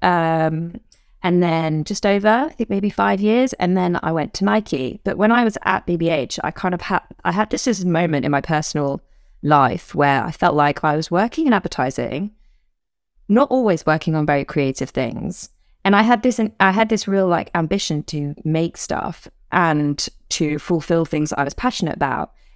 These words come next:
And I just was, like, looking, I always thought that I would, like, I always thought that I would at some point kind of, like, go and do the creative thing, like, go and be a musician or, or pursue what I really loved. But, you know, I wanted to be in London. So I was like, "I'm just gonna work this out at some point."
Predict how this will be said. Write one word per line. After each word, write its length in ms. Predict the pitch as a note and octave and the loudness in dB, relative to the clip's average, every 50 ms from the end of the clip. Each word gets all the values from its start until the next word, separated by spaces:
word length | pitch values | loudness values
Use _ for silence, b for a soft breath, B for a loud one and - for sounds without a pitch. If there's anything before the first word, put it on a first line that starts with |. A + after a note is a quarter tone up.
| - | -2
And 80 | G3+ G#3+ | 0 0
I 80 | A#3+ B3+ | 0 0
just 240 | D#4+ D#4 - - | 0 -4 -4 -4
was, 100 | C#4+ C4 | -4 -2
like, 140 | A#3+ G#3+ - | -2 -2 0
looking, 400 | E3+ A3 B3 A#3 - G3+ F3+ - - | 2 0 0 2 0 -2 -2 -2 0
I 140 | - F#3+ G#3+ | 0 2 2
always 220 | A#3 C4 C#4 - | 2 2 0 0
thought 180 | - B3+ A3+ - | 2 0 0 2
that 100 | - E3+ | 2 0
I 80 | F3+ F3+ | 0 2
would, 300 | G3 B3+ B3 D#3+ D3 - | 2 2 2 2 0 -2
like, 140 | D3 - - | -4 0 0
I 60 | F3 | 0
always 340 | - G#3 A#3 A#3 G#3 - - | 2 2 2 2 2 0 -2
thought 300 | - G3 F3+ - - - | -2 -2 -2 -2 0 0
that 140 | E3 - | 0 2
I 160 | - D3+ D3 D3 | 2 2 2 2
would 300 | D3 D3+ D3+ D3 - - - - _ _ _ _ _ _ _ _ _ _ _ _ _ _ _ _ _ _ _ - | 2 0 0 0 -4 -10 -16 -20 _ _ _ _ _ _ _ _ _ _ _ _ _ _ _ _ _ _ _ 0
at 160 | G3+ G3 - | 0 0 0
some 240 | - - A#3 A#3 G#3 | 0 2 2 2 2
point 340 | - - G3 F#3+ F3 E3 | 2 2 2 2 2 0
kind 220 | - - F#3 F3 E3+ | -2 -2 -2 0 0
of, 100 | D#3 - | 0 0
like, 220 | D#3+ D#3 - - | -2 -2 -2 0
go 140 | F3+ E3+ E3 | 0 0 0
and 120 | D#3+ D3+ | 0 -2
do 160 | D3+ F3 E3 D#3 | -2 -2 -2 -2
the 80 | E3 | -2
creative 380 | - - F3 D#3+ D#3+ - D3+ - | -2 -2 0 0 0 -2 -6 -6
thing, 160 | - C#3+ C#3 | -4 -2 0
like, 280 | C#3 D3 C#3+ - - - | 0 0 -2 -2 0 0
go 140 | F#3 D#3+ | 2 2
and 140 | D#3+ D#3 D3+ | 2 2 2
be 140 | E3 D#3 D3 | 2 2 2
a 40 | D3 | 2
musician 540 | D#3 D3+ C#3 - D3+ D3+ - - D3 C#3+ C#3+ | 2 0 0 0 -2 -2 -2 -2 -2 -2 -2
or, 180 | C3 B2+ B2 - | -2 -4 -4 -2
or 180 | - D3+ D3 - | 0 0 -2 -2
pursue 460 | - - E3+ - - G#3 G3 F#3+ F3 | -4 -6 -4 -4 -2 0 0 2 2
what 100 | E3 - | 2 0
I 60 | - | 0
really 260 | D3 D3+ D3 D3 D3+ | 0 0 2 2 2
loved. 600 | D#3+ D#3+ E3+ D3 - - C#3+ - - - - - - _ _ _ _ _ _ _ _ _ _ - | 2 2 2 2 2 0 -4 -6 -6 -10 -20 -20 -20 _ _ _ _ _ _ _ _ _ _ 2
But, 260 | - E3+ D3 - - _ - - - | 2 2 2 2 -4 _ -18 -8 -4
you 120 | F#3+ F3+ | -2 0
know, 100 | E3 D3+ | 0 2
I 80 | D3+ D#3+ | 0 0
wanted 280 | D#3 - E3+ D#3 - | 2 0 0 0 -2
to 60 | - | -2
be 100 | - D3+ | -2 0
in 100 | D#3 E3+ | 2 2
London. 440 | F#3 F#3+ F#3+ F#3+ F#3 E3 F3 E3+ D#3+ | 4 4 4 2 2 2 2 0 0
So 120 | D#3+ - F3+ | 0 -2 -2
I 20 | |
was 80 | F3 E3+ | 0 0
like, 140 | F3+ - - | 0 0 2
"I'm 60 | D4 | 0
just 100 | D#4+ - | 0 2
gonna 100 | D4+ B3+ | 0 2
work 200 | A3+ A3+ - - | 2 2 0 0
this 120 | E3+ - | -2 0
out 220 | - E3 D#3 - - - | 0 0 0 0 -2 -4
at 120 | D#3+ - | -6 -2
some 220 | - E3+ D#3 D3+ | -2 -2 -2 -2
point." 440 | - - D#3+ C#3 F#2+ - D#3 G3 G#3 | -2 -2 -2 0 0 -2 -4 -6 -6